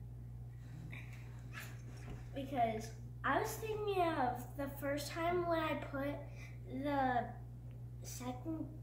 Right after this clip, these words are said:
pack of batteries, I was putting it right here and,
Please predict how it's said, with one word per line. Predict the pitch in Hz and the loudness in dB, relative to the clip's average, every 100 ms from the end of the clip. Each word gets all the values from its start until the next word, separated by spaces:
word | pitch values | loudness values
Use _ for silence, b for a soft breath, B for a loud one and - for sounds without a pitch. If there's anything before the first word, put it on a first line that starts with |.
| - - | -8 -6
pack | - 285 302 | -2 -2 0
of | 294 277 | -2 0
batteries, | 269 277 302 320 330 - B B B B - - | 2 2 0 2 0 -2 B B B B -4 4
I | 269 | 6
was | 285 269 - - - | 6 4 -4 -6 -4
putting | 294 302 311 | -2 -2 4
it | 330 294 | 4 6
right | 294 294 | 2 0
here | - - 262 285 320 B B B B B 262 | -2 -2 0 0 -2 B B B B B 0
and, | 269 262 254 226 | 2 4 4 4